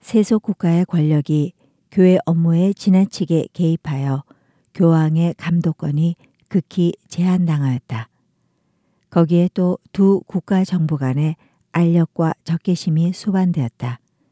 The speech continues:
그리하여 선교사들의 열성은 식민지 도시의 사목에만 제한되고 그 밖에 방대한 지역을 전혀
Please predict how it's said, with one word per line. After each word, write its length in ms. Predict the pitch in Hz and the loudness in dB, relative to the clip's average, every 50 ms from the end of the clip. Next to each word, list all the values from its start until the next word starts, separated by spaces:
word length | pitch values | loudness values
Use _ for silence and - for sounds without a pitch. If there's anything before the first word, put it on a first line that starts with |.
| _ _ _ _ _ _ _ _ _ _ _ _ | _ _ _ _ _ _ _ _ _ _ _ _
그리하여 640 | - 185 160 170 170 160 160 151 156 160 160 160 180 - _ _ _ _ _ _ | 0 2 2 2 2 0 0 0 0 0 0 -2 -4 -10 _ _ _ _ _ _
선교사들의 920 | - - 233 214 208 202 220 208 208 - 208 160 - 147 135 143 139 - - | -4 0 4 4 4 4 4 2 2 0 -2 -2 0 0 0 0 -2 -2 0
열성은 680 | 147 151 151 160 - - 156 139 143 147 151 156 151 - _ _ _ _ _ _ _ _ | 0 0 0 -2 -2 -4 -4 -2 0 0 0 -2 -2 -6 _ _ _ _ _ _ _ _
식민지 760 | - - 240 208 196 180 175 160 160 - 180 170 165 - - - | -2 2 4 4 6 6 4 2 2 2 2 0 0 0 -4 -4
도시의 440 | - 185 175 160 - - 175 180 185 | -2 -2 -2 0 0 0 0 0 0
사목에만 800 | - - 202 208 196 196 175 - 143 131 139 147 147 139 - - - | -2 -4 -2 0 0 0 0 0 -2 0 0 0 0 -2 -4 -6 -8
제한되고 800 | - 165 165 165 170 175 165 143 131 123 - - 120 123 131 - _ _ _ _ _ _ _ _ _ _ _ _ _ _ | -6 -4 -2 0 0 0 0 0 -2 -4 -2 -2 -4 -4 -4 -8 _ _ _ _ _ _ _ _ _ _ _ _ _ _
그 100 | - - | 0 2
밖에 440 | 160 170 160 156 - 180 175 180 - - _ | 2 4 2 2 0 2 2 2 0 -2 _
방대한 540 | - 165 170 170 165 160 156 151 151 151 156 | -6 -2 0 0 2 2 2 2 2 0 0
지역을 580 | - - 170 151 143 131 - 160 160 160 - - - | -2 -2 0 0 0 -2 -2 0 0 0 -2 -4 -6
전혀 400 | - 160 160 156 160 160 165 | -4 -2 0 0 2 0 0